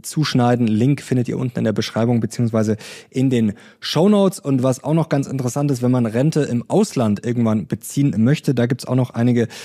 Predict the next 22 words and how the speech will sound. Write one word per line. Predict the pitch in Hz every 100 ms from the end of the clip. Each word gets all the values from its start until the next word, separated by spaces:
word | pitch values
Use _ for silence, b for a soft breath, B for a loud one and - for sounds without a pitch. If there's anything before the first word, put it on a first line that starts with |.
| B
Sachen, | - 117 131 131
auf | 120 -
die | 131
man, | 123 120 110 107 _
ja, | - 113 -
aufpassen | - 151 - - 120 - 117 104 B B -
sollte, | 104 117 156 196 185 185 180 - 135
denn | 131 147 151 143 -
da | 120
sollte | 123 127
man | 123 117
sich |
auf | 113
jeden | 127
Fall | 123
informieren | 123 120 117 127 135 123
bei | 113 113
deutsche | 113 113 117
Rentenversicherung | 117 113 117 113 113 113 107 -
punkt | 123 120 - -
D |
E. | 104 139 170